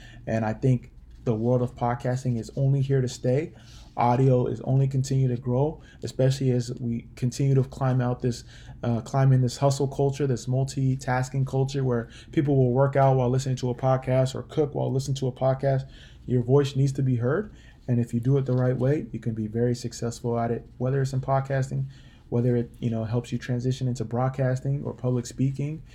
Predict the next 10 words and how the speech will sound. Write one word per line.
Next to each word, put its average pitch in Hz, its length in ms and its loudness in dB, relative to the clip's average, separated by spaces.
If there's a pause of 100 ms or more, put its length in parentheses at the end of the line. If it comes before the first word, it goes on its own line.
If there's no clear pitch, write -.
(220)
or 107 160 -2
networking 139 880 -2
or 110 340 -6 (280)
whatever 143 400 2
that 135 180 2
may 131 160 4
be. 135 400 0 (560)
Definitely 135 360 0
consider 135 360 0
podcasting. 139 680 -4